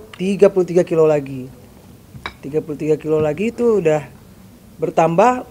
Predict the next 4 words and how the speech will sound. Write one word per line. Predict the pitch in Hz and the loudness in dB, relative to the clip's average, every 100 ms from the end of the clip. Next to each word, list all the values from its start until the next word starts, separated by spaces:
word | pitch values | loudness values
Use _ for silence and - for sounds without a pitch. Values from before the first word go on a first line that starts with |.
| - | -16
usianya, | 170 180 165 208 | -6 0 0 0
jadi | 208 196 233 - - - - | -2 -2 -4 -8 -18 -20 -10
turunnya | 202 208 196 233 226 - - - - 185 | -4 -2 0 -2 -2 -6 -20 -20 -8 2
lama. | 196 190 165 143 | 2 4 0 -4